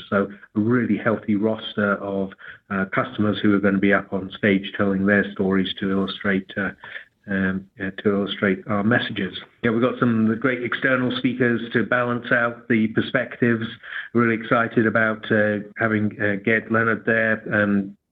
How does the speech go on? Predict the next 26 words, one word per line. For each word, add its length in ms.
a, 340
a 40
European 800
futurist. 720
You 180
know, 60
Gerd 340
really 280
focuses 540
on, 380
uh, 280
the 120
potential 800
that, 240
uh, 420
data 320
has 420
to 100
really, 760
um, 400
drive 380
change 420
throughout 300
an 80
organization, 1040
and, 440